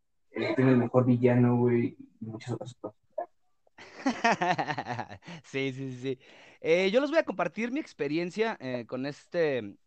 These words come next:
Speaker 2: Final Fantasy seis. Eh,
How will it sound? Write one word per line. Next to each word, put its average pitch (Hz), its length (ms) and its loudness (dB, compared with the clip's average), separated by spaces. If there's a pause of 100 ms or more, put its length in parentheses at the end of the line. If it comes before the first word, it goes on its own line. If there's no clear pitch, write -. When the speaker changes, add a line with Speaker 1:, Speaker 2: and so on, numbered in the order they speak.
Speaker 2:
Final 147 180 -2
Fantasy 147 280 -8
seis. 139 420 -6 (720)
Eh, 143 800 2